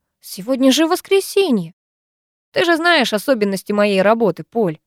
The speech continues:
раздраженно нахмурился муж. "Неотложные дела есть всегда. Разгребу и вернусь. Хочешь, поужинаем где-нибудь,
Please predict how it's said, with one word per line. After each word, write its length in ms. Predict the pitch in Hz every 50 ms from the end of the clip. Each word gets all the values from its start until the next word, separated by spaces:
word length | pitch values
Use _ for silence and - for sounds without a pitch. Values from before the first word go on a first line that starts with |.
| _ _ _ _ _ _ _ _
раздраженно 800 | 185 180 185 165 170 175 170 165 165 156 165 190 226 233 214 180
нахмурился 680 | 175 175 - - 196 180 180 180 180 175 - - 202
муж. 340 | 202 196 180 165 - - _ _ _ _ _ _ _ _ _ _ _ _ _ _
"Неотложные 840 | 247 254 277 330 349 339 339 - 359 370 349 262 233 240 240 233
дела 380 | 220 196 226 233 240 285 359 381
есть 380 | 339 214 175 165 156 - _
всегда. 580 | - - - 196 185 180 175 185 196 240 302 294 _ _ _ _ _ _ _ _ _ _
Разгребу 460 | 330 330 311 285 320 339 285 339 349
и 100 | 302 240
вернусь. 460 | 214 220 208 226 254 269 254 - - _ _
Хочешь, 480 | _ - 220 240 - - 226 - - _
поужинаем 600 | - 185 180 170 185 190 254 269 269 254 240 220
где-нибудь, 540 | 202 196 214 202 196 190 180 175 - -